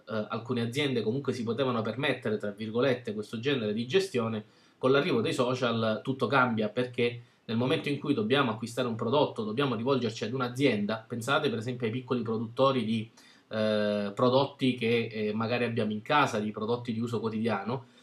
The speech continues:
inevitabilmente andiamo a chiedere ai nostri amici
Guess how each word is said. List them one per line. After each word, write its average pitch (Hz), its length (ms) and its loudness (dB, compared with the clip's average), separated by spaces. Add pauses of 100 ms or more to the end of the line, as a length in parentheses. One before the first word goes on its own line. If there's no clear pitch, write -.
(160)
inevitabilmente 180 1080 4
andiamo 143 260 0
a - 60 0
chiedere 135 240 0
ai 113 60 -2
nostri 123 260 -4
amici 117 460 -4